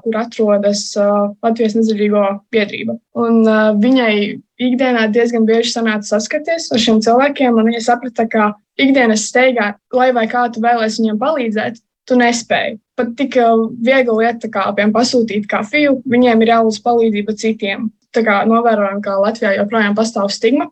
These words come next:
apkārt cilvēkiem ar dzirdes traucējumiem, un tie netiek pilnvērtīgi iekļauti mūsu sabiedrībā. Un tad mēs vēlējāmies izveidot ko tādu, kas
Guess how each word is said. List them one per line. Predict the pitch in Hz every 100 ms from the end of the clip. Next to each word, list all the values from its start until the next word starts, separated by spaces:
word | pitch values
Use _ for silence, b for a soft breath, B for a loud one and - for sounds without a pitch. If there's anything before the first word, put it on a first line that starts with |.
| -
apkārt | 233 220 208 208
cilvēkiem | 208 247 220 208 208
ar | 208
dzirdes | 226 226
traucējumiem, | 277 330 302 247 240 247 240 _ _ _ 247
un | 226
tie | 220
netiek | 220 233 233 208
pilnvērtīgi | 240 247 220 208 202 202 233
iekļauti | 226 208 208 208 202 208 -
mūsu | 220 -
sabiedrībā. | 254 214 196 147 - 233 - _ -
Un | 240 233 226
tad | 254
mēs | 247 226
vēlējāmies | 240 247 226 214 208 226
izveidot | 240 226 208 208
ko | - 214
tādu, | 208 247 294 254 226
kas | 233 220 208